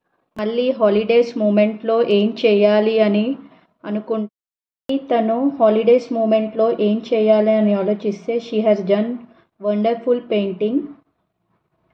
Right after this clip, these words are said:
చూశారు కదండి, how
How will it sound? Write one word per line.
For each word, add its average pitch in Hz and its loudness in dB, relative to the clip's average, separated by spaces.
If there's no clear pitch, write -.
చూశారు 233 -2
కదండి, 214 2
how 226 0